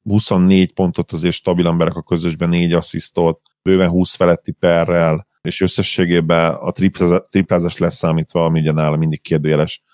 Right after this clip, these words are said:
azért, azért hatékony abszolút, tehát nyolcszor odáll a büntetővonalra, nyolcvannyolc százalékkal dobja a büntetőket, ötven százalék felett a mezőnyből, majdnem ötvenegy százalékkal, tehát, tehát ő nagyon jó. De hogy, hogy mellé ennyire nem tud felnőni senki,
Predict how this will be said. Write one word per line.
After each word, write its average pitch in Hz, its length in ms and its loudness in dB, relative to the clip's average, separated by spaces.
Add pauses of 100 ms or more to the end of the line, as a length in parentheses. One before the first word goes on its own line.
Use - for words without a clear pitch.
(160)
azért, 80 340 0
azért 78 280 -2
hatékony 82 460 -2
abszolút, 78 420 -2
tehát 82 160 -6
nyolcszor 92 440 2
odáll 85 300 2
a 82 40 2
büntetővonalra, 82 920 0 (300)
nyolcvannyolc 87 600 0
százalékkal 78 480 -4
dobja - 220 -4
a - 40 -2
büntetőket, 82 600 -6 (180)
ötven 101 260 0
százalék 80 360 0
felett - 260 -2
a 80 40 -8
mezőnyből, 78 460 0
majdnem 78 260 0
ötvenegy 78 300 -4
százalékkal, 76 600 -2
tehát, 82 240 0
tehát - 260 -2
ő 127 80 4
nagyon 101 280 2
jó. 76 200 0 (280)
De - 180 -2
hogy, 101 340 2
hogy 101 200 0
mellé 104 800 4 (200)
ennyire 110 540 4
nem 98 220 4
tud - 180 -4
felnőni 85 600 0
senki, 82 720 -6